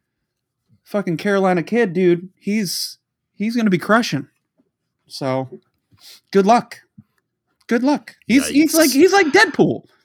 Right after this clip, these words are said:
Speaker 1: He's, he's the Deadpool of everything that is real.
Speaker 2: Eighties bangers.
Speaker 1: <laughs>
Speaker 2: Yeah. Awesome.
Speaker 1: Solid. Okay, so, uh, I'm assuming you're gonna have a, a better person that actually fights next,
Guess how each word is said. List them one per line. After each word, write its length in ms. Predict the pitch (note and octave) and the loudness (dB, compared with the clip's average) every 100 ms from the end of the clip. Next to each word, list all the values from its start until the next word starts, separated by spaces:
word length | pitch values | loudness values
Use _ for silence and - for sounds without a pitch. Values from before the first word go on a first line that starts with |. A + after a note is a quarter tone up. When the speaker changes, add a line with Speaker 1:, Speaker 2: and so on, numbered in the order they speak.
| _ _ | _ _
Speaker 1:
He's, 200 | B3 C#4+ | 0 0
he's 280 | A#3 C#4+ B3+ | 4 2 2
the 100 | B3 | 0
Deadpool 720 | E3 G#3+ A3+ - E3+ A2+ - _ _ _ _ - | -2 0 0 -2 -4 -4 -8 _ _ _ _ -4
of 500 | D#3 D3 B2 - - _ _ _ _ - | 0 0 -2 -12 -20 _ _ _ _ -4
everything 460 | G3+ E3 - - - - _ _ _ _ _ - | -2 -2 -6 -10 -12 -18 _ _ _ _ _ -10
that 160 | C3 | -6
is 160 | C3 B2+ | -6 -6
real. 140 | G#2 C3 | -4 -4
Speaker 2:
Eighties 140 | F#2+ - | -4 -8
bangers. 720 | F2+ E2+ G2+ G#2+ A#2+ - - - | -8 -8 -4 -2 -2 -4 -6 -6
Speaker 1:
<laughs> 140 | - F2+ | -8 -8
Speaker 2:
Yeah. 280 | F#2 F#2 - - - - - _ - _ F#3+ - - - _ _ _ _ _ _ _ - A3+ | -10 -8 -12 -12 -14 -14 -18 _ -14 _ -20 -20 -20 -20 _ _ _ _ _ _ _ -10 -8
Awesome. 520 | - - D#2 - D#3 - _ - _ - | -6 -8 -10 -12 -16 -20 _ -20 _ -10
Speaker 1:
Solid. 520 | - F3+ G#3+ C#3+ - | 0 4 4 2 0
Okay, 320 | G3 G3 C#4+ | -4 2 0
so, 340 | - - G3 F#3+ | 0 0 2 2
uh, 460 | - F#3 F#3 F#3 - | 4 4 6 4 4
I'm 140 | F#3+ | 2
assuming 340 | F#3 A3 G#3 | 2 2 2
you're 100 | F#3 | 2
gonna 120 | F3+ F3 | 2 2
have 200 | F3 E3 | 2 2
a, 160 | D3+ C3+ | 2 0
a 80 | |
better 420 | C#3 C#3+ D3+ D3+ _ | 0 0 0 -2 _
person 460 | - D3+ - E3+ E3+ | -6 -6 -4 -4 -4
that 140 | C3+ C3 | -4 -4
actually 320 | C#3 - C3+ | -6 -4 -6
fights 460 | C3 C3+ G3+ - - | -2 -2 -4 -8 -4
next, 440 | D3+ F#3+ - - | -4 -4 -10 -18